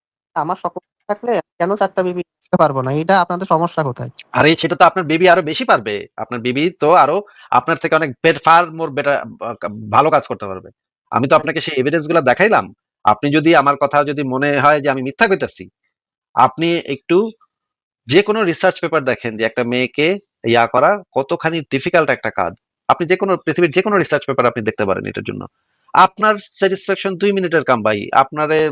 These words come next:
Speaker 2: আপনার মান-, আপনি একটা ভালো ছবি দেখলেও, একটা মুভি দেখলে আপনি মানে বাইরে যেতে পারে আপনার, হ্যাঁ? আপনার বাইরে নেওয়া কোনো ব্যাপার না।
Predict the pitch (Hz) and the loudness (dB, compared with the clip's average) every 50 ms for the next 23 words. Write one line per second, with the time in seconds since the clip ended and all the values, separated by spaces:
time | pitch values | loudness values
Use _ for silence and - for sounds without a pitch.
0 | 131 127 139 - 151 151 147 143 139 _ _ _ _ _ _ _ - 151 165 170 | 0 -2 -2 -2 -2 -4 -4 -4 -6 _ _ _ _ _ _ _ -8 -2 0 0
1 | 175 170 151 170 180 180 190 185 185 185 185 196 196 185 196 196 160 147 156 180 | 0 0 -2 -6 -4 0 2 4 4 2 2 0 0 2 2 4 6 6 6 4
2 | 185 - 190 190 214 202 202 202 202 196 185 185 190 185 165 139 151 160 165 165 | 4 2 0 0 2 2 2 4 4 4 4 4 4 2 2 0 -4 -6 -4 0
3 | 180 180 190 180 185 180 185 175 170 165 170 160 147 135 143 139 139 123 127 127 | 2 2 4 4 4 4 2 2 2 0 -2 -4 -4 -2 -2 -2 -2 0 2 2
4 | 123 117 110 104 98 104 98 98 98 90 - 90 90 104 120 165 208 165 - _ | 2 0 -2 -4 -6 -4 -4 -2 -4 -4 -4 -6 -8 -8 -6 -6 -6 -6 -8 _
5 | _ _ _ _ _ _ _ _ - - - - 185 175 156 160 160 160 165 170 | _ _ _ _ _ _ _ _ 0 0 0 2 2 2 4 4 6 6 4 4
6 | 170 165 - 185 190 208 214 196 143 151 143 - 117 110 98 82 | 2 0 0 -2 -2 -2 -2 0 2 0 0 0 -2 -8 -8 -10